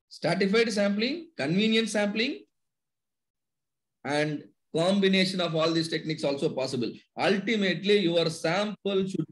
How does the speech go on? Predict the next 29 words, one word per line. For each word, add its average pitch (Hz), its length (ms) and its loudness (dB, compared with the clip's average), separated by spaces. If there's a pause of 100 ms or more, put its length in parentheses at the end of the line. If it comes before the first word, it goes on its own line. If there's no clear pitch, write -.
be 147 160 0
able 190 320 0
to 175 280 -4
correctly 196 580 0
speak 170 300 -4
about 147 260 0
the 147 80 -4
population. 139 500 -6 (680)
If 156 200 2
you 190 140 4 (140)
can 185 140 -2
make 247 260 2
it 220 240 -2 (180)
in, 175 360 -6
in, 170 220 -8
you - 80 -8
know, 254 340 -4 (120)
make 208 200 2
it 226 120 0
happen 208 300 2
with 175 140 -2
your 202 120 0
sample, 190 380 0
your 208 180 2
sampling 185 420 0
technique 175 280 -2
is 156 100 -2
the 139 80 -2
best. 143 380 -4